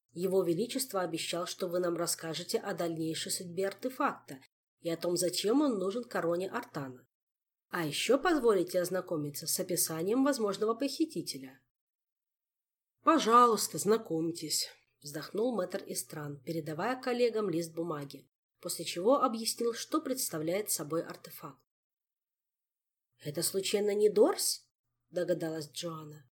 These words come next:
«То-то никто не поймёт, с чего перед ним все изменяются. Только с какой радости всё-таки Шелару так дорог этот сволочной мистралиец?» «Почему ты решила, что это он?» «А кто ещё из друзей его величества имел удовольствие сидеть в Кастель-Милагро?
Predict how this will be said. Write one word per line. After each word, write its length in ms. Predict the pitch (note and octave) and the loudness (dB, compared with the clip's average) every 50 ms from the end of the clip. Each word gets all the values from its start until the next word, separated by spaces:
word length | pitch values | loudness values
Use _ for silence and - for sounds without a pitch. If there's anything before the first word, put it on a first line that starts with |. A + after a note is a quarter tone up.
| _ _ _ _ _ _ _ _ _ - | _ _ _ _ _ _ _ _ _ 4
«То-то 280 | C4+ F4+ F#4+ - G4 | 4 4 6 6 8
никто 280 | F4 F4 F4 - - F4 | 8 8 6 6 4 6
не 140 | E4 E4 D#4+ | 6 6 6
поймёт, 500 | E4 F4 F4+ F4 D#4+ C4+ - B3 - - | 6 6 6 8 8 8 6 4 2 0
с 40 | |
чего 360 | - - - - F#3+ G3 G#3 G3+ | -2 -2 -2 -2 0 0 0 0
перед 320 | G3+ G3+ G3 F#3+ E3+ D#3+ | 2 0 0 0 0 2
ним 160 | A3 D#4 F4+ | 2 2 4
все 240 | F4 - - C#4+ C#4+ | 4 2 2 4 2
изменяются. 800 | C4+ C4 C4+ C#4 A#3 F#3 D#3+ D3 C#3 C3 - - - - - - _ _ _ _ _ _ _ _ _ _ _ _ _ _ | 2 2 2 0 2 0 -2 -4 -6 -8 -8 -6 -6 -6 -6 -10 _ _ _ _ _ _ _ _ _ _ _ _ _ _
Только 240 | G#3+ G#3+ G#3 - | 0 0 0 0
с 80 | A3+ - | 0 2
какой 300 | - C4+ C4+ D4+ D#4 D#4+ | 2 2 4 4 4 6
радости 420 | D#4 C#4+ G3+ D#3+ F3+ - - G3 | 6 6 6 4 2 -2 -2 -4
всё-таки 460 | F#3 - - G3 F#3+ - G3 - F#3 F3 | -4 -4 -4 -4 -4 -6 -6 -6 -6 -4
Шелару 500 | - - - F3+ E3+ A#3+ E4 F4+ A#3+ - | -2 -2 -2 0 2 2 4 6 4 4
так 280 | - G3 F3 D3+ D3+ | 4 -2 -2 -2 -2
дорог 340 | D3 F#3 A#3+ E4 D#4+ - - | 2 4 4 4 4 2 0
этот 200 | G3 G3 - F#3 | -6 -6 -2 -2
сволочной 520 | - - F#3+ F#3+ F#3+ F#3+ - - - A3 | -2 0 2 0 0 0 -2 -2 0 0
мистралиец?» 840 | A#3+ C4 C4 C4 - - E4+ F4 D4+ F#3 C3 C3 - - - - - _ _ _ _ _ _ _ _ _ _ _ _ _ _ _ _ _ _ _ _ _ | 0 2 0 -2 -2 -4 -4 -2 -2 -2 -4 -6 -10 -12 -12 -12 -12 _ _ _ _ _ _ _ _ _ _ _ _ _ _ _ _ _ _ _ _ _
«Почему 380 | - C#3 - - D#3+ E3 D3+ | -10 -8 -6 -6 -4 -4 -4
ты 120 | - - D3 | -4 -6 -8
решила, 480 | C#3+ C3+ - - - F3 G#3 C4+ C4 | -8 -6 -8 -6 -4 0 2 2 2
что 200 | - - - E3+ | 0 0 -2 -2
это 240 | E3 E3 - A3+ A#3 | -2 -2 -2 0 0
он?» 260 | G#3 D3+ B2+ B2 - _ _ _ _ _ _ _ _ _ _ _ _ _ _ _ _ _ _ _ _ _ _ _ _ - | 0 0 -2 -6 -14 _ _ _ _ _ _ _ _ _ _ _ _ _ _ _ _ _ _ _ _ _ _ _ _ -4
«А 140 | - F3 | -4 -4
кто 220 | E3 - - - C#4 | -4 0 4 6 6
ещё 320 | F#4 F#4+ F#4 - - C#4 G#3+ | 6 6 4 4 6 8 6
из 140 | F3 D#3+ | 6 6
друзей 400 | D3+ F3 F#3+ G#3 - F#3+ F#3+ F3 | 2 0 0 0 2 2 2 2
его 220 | E3 D#3+ E3 D#3+ D#3+ | 2 2 0 0 0
величества 640 | D3 D#3 D3 F3 C#4 C#4+ - E4+ - - G3+ F#3+ F#3+ | 0 0 -2 -2 -2 -2 -2 -4 -4 0 0 0 2
имел 220 | F#3+ F#3 F3+ F3 | 2 2 2 2
удовольствие 600 | E3+ D#3 D#3+ D3+ D3+ F3+ B3 - - - D#4 D#4 | 2 0 0 0 0 0 0 0 -2 -2 -2 0
сидеть 340 | - - A3 E3 E3+ E3 - | 0 -2 0 -2 -2 -2 -2
в 60 | - | -6
Кастель-Милагро? 880 | - G#3+ - - A#3+ A#3+ B3 C4+ D#4+ E4+ D4 F3+ D3 C3+ - - - | -6 -6 -4 0 0 2 2 2 2 2 0 -2 -2 -4 -8 -14 -18